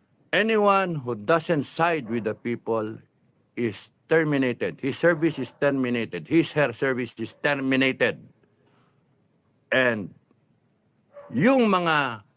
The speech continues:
sumama sa taong bayan as defenders of the people, you will form the nucleus of this people, uh, People's Police Force and the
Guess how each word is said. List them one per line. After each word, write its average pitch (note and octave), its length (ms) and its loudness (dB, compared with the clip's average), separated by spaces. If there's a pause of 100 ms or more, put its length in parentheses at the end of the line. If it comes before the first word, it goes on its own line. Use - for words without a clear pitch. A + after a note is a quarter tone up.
(640)
sumama F3 480 2
sa D3+ 160 -2
taong A#2 400 -2
bayan F2+ 560 -4
as B2 160 -6
defenders D#3+ 640 0
of A2 80 -4
the G2+ 100 -2
people, E2 400 -8 (400)
you C#3+ 380 2
will C3 240 2
form B2 640 0 (240)
the G#2 160 0
nucleus C#3+ 760 2 (140)
of G#2 240 0
this F2+ 560 -10 (480)
people, C#3+ 580 2 (320)
uh, G2 480 -2 (140)
People's C#3+ 340 -2
Police B2 300 -2
Force G#2+ 420 -2
and F#2 320 -6
the E2 240 -6